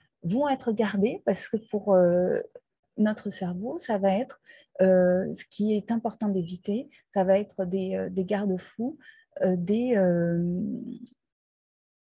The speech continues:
un, un manuel de survie. Hein. Donc, euh,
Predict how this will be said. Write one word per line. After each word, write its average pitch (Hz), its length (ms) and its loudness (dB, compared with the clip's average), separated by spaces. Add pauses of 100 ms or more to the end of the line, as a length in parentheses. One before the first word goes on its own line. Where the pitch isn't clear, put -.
(520)
un, 214 200 4 (200)
un 202 100 0
manuel 214 360 2
de 214 80 0
survie. 180 520 -6 (440)
Hein. 180 260 2 (360)
Donc, 202 400 0
euh, 175 760 4